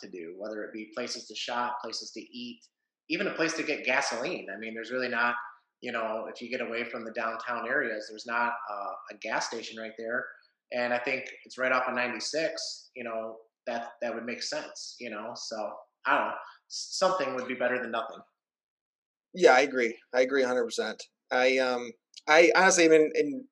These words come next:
Speaker 2: again, just leaving that area, yeah, I do think that it, to me, for a long time, it hasn't made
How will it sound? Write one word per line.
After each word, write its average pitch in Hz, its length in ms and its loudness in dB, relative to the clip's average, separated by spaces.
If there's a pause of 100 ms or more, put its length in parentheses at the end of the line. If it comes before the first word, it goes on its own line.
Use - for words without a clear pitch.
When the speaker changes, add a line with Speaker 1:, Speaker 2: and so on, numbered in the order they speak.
Speaker 2:
again, 156 280 8
just 175 240 6
leaving 156 420 6
that 127 180 10
area, 127 480 10 (600)
yeah, 156 300 10
I 131 140 10
do 156 200 2
think 147 440 8
that 131 300 8
it, 127 160 0 (720)
to 147 80 0
me, 151 320 6
for 139 180 4
a 131 100 12
long 143 260 8
time, 143 240 6
it 123 60 4
hasn't 127 260 6
made 123 200 2